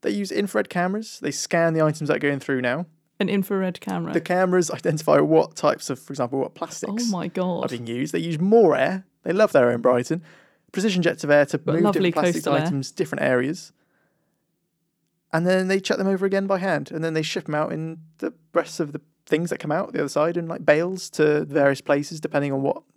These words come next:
Speaker 1: councils are doing with them the other side.
Speaker 2: Wow. What an elaborate and
Speaker 1: That's
Speaker 2: incredible
Speaker 1: exhausting.
Speaker 2: process. So you just have no idea, do you? I think a lot of us just think, "Right, well, we've popped it in our, in our recycling and
Speaker 1: Exactly.
Speaker 2: that's done."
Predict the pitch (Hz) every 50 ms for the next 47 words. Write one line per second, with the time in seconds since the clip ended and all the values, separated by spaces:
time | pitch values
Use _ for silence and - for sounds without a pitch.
0 | _ - - - 156 - - - 139 131 127 131 127 127 127 127 - 156 139 139
1 | 139 139 139 139 139 139 135 139 - - - 147 139 - _ _ _ _ _ _
2 | - 214 214 254 320 359 254 175 165 165 180 - _ _ _ _ _ _ _ _
3 | - - 226 294 277 277 262 262 254 254 247 240 220 247 240 226 - - - 220
4 | 220 - - - 240 233 226 202 220 226 311 240 240 240 220 127 175 151 180 -
5 | - - _ _ _ _ _ _ _ _ _ _ _ _ _ _ _ _ - -
6 | - 247 254 262 247 277 285 277 269 262 - 240 240 233 233 233 226 226 262 233
7 | 202 185 233 233 214 180 165 165 190 190 214 196 185 185 196 202 180 180 180 185
8 | 175 - - 208 - - 196 180 - - 208 180 - - - 170 175 180 180 -
9 | - 175 - - - 190 - - 180 180 175 170 170 170 - _ _ _ _ _
10 | _ - 185 180 170 170 175 170 - 190 - - - 170 170 175 175 175 190 202
11 | - - - - - 254 277 196 156